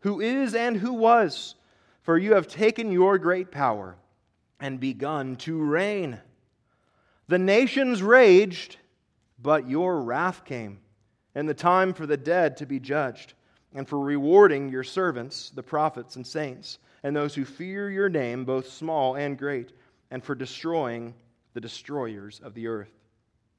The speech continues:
Then God's temple in heaven was opened,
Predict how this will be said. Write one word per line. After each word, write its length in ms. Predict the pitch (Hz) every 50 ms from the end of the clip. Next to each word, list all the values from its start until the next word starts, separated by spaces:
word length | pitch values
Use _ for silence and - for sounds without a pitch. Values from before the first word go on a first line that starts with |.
| _ _ _ _ _ _ _ _ _ _ _
Then 400 | - 113 143 180 196 202 208 208 - _ _ _ _ _ _
God's 380 | 139 143 151 160 175 - -
temple 580 | - - - 226 226 214 - 131 123 120 127 - _ -
in 200 | 139 139 139 131
heaven 580 | 113 101 123 208 208 117 110 104 110 135 147 _ _ _ _ _ _ _ _ _
was 240 | 104 117 131 131 127 - _
opened, 600 | - 175 208 208 208 151 123 107 95 87 - -